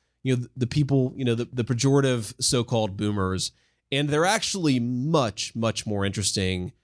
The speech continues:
and much more sympathetic with a lot of the things that we talk about than people think.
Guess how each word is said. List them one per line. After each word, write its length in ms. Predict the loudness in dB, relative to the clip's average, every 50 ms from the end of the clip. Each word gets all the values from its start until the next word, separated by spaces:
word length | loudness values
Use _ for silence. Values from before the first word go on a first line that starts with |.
| _ _ _ -6
and 220 | -4 -2 -2 0 2
much 240 | 2 0 0 -2
more 160 | -2 -2 0 0
sympathetic 520 | 0 0 -2 -2 -2 0 0 0 0 -2
with 100 | -2 -2
a 40 | 0
lot 200 | 0 0 0 -2
of 40 | -4
the 80 | -6
things 220 | -6 -6 -6 -6 -6
that 80 | -6
we 80 | -8 -6
talk 240 | -4 -2 -2 -2 -2
about 220 | -2 -2 -2 -2
than 100 | -4 -6
people 280 | -4 -4 -4 -4 -4 -4
think. 280 | -2 -2 -2 -2 -4